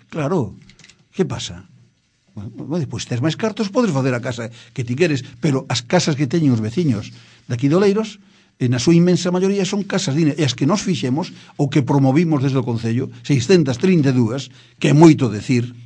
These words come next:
eh? E agora vamos a sacar máis suelo para vender, para que se sigan facendo vivendas para personas con menos recursos, que non pobres nin mendigos, non? Senón ciudadanos do noso municipio que queren ter a súa casa para vivir igual que outro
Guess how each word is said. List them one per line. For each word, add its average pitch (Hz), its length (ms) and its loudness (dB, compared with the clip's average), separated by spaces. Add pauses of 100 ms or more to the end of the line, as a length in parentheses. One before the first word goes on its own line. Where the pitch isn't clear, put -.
(120)
eh? 131 160 -2 (240)
E - 80 -6
agora 143 200 6
vamos 147 200 6
a 120 100 0
sacar 123 300 0
máis 123 240 2
suelo 131 240 0
para 110 160 -6
vender, 117 240 -2 (320)
para 127 160 -2
que 107 80 -8
se 123 160 -4
sigan 135 240 2
facendo 123 320 -2
vivendas 123 400 0 (260)
para 127 300 -2
personas 131 480 0
con 131 160 0
menos 147 160 0
recursos, 170 560 -4 (240)
que 156 160 4
non 165 320 10
pobres 143 400 6
nin 143 160 0
mendigos, 151 640 0 (640)
non? 185 240 -4 (240)
Senón 123 320 -2
ciudadanos 131 640 2 (340)
do 135 80 -2
noso 135 240 -2
municipio 139 560 0 (240)
que 143 160 -8
queren 135 180 0
ter 123 140 0
a 120 80 0
súa 123 160 0
casa 110 240 -4
para 110 240 -4
vivir 151 240 0
igual 117 320 -2
que 123 100 -4
outro 120 160 -6